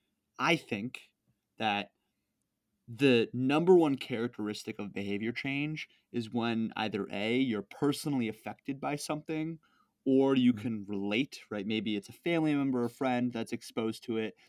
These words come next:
Speaker 1: And as such, you're incited to change your behavior to prevent such thing from happening again. And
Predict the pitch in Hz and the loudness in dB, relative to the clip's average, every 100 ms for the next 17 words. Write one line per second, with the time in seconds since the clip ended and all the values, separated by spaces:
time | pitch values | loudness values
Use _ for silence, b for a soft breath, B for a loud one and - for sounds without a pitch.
0 | b 131 123 117 - - 180 113 - - | b -2 0 0 -2 0 0 -2 -8 -12
1 | b b b 135 127 120 - - 156 135 | b b b 0 2 2 -2 -2 0 -2
2 | 127 123 131 120 117 95 110 107 104 101 | -4 -6 -4 -4 -4 -8 -6 -6 -4 -8
3 | - 107 101 101 - _ - 113 113 123 | -6 -4 -4 -6 -10 _ -8 -4 0 -2
4 | 117 - 101 - 117 104 104 101 101 98 | -2 -8 -10 -8 -8 -8 -10 -8 -10 -8
5 | 98 104 - - - _ _ _ _ _ | -10 -10 -12 -18 -20 _ _ _ _ _
6 | _ _ _ - 131 120 113 | _ _ _ 0 2 2 0